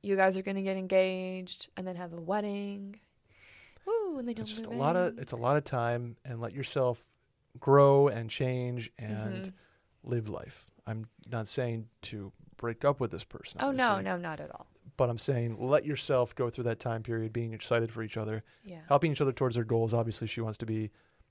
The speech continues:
Speaker 2: you know, doctor, whatever specialty. Um, you have a career, I presume. So, uh, let yourself, let yourself grow and live, and,
Speaker 1: Mm-hmm.
Speaker 2: and then look forward to that in the end.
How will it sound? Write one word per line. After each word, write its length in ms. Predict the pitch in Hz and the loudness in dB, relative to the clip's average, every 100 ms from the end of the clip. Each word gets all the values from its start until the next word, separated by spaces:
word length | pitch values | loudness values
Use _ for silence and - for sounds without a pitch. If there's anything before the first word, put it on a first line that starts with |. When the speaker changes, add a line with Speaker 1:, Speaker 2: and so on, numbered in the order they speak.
| _ _ _ _ _ _ _ | _ _ _ _ _ _ _
Speaker 2:
you 100 | - | -2
know, 120 | 135 123 | 0 4
doctor, 520 | 127 113 123 113 113 | 4 4 2 0 0
whatever 400 | 120 117 113 113 - _ - | -2 -2 0 -4 -8 _ -8
specialty. 800 | - 127 - 110 - 110 107 - - | 0 0 0 -6 -6 -8 -8 -14 -8
Um, 440 | 110 107 107 107 117 _ _ _ _ - | -6 -6 -6 -12 -18 _ _ _ _ 0
you 100 | 127 | 0
have 80 | |
a 60 | 117 | 0
career, 360 | - 117 117 113 | -2 0 0 0
I 100 | 113 | -2
presume. 500 | - 110 117 110 110 | -4 -4 -6 -8 -6
So, 280 | - 120 117 - - _ _ _ _ _ _ _ - | -2 -2 -2 -16 -20 _ _ _ _ _ _ _ 4
uh, 360 | 131 127 123 123 - _ _ _ _ _ _ _ _ _ | 6 8 6 2 -10 _ _ _ _ _ _ _ _ _
let 100 | 151 | 0
yourself, 260 | 156 - 160 | 2 2 4
let 160 | 156 156 | 4 4
yourself 320 | 156 - 151 | 2 2 4
grow 320 | 147 139 123 | 6 8 6
and 140 | 120 | 2
live, 320 | 123 127 117 113 | 2 2 2 -2
and, 200 | 107 104 | -6 -6
Speaker 1:
Mm-hmm. 120 | - | -4
Speaker 2:
and 100 | 120 | 0
then 160 | 113 113 | 2 2
look 120 | 113 | 0
forward 240 | - 113 107 | -2 -2 -2
to 80 | 113 | -4
that 140 | 98 | -8
in 40 | 95 | -10
the 60 | |
end. 200 | 69 - | -16 -18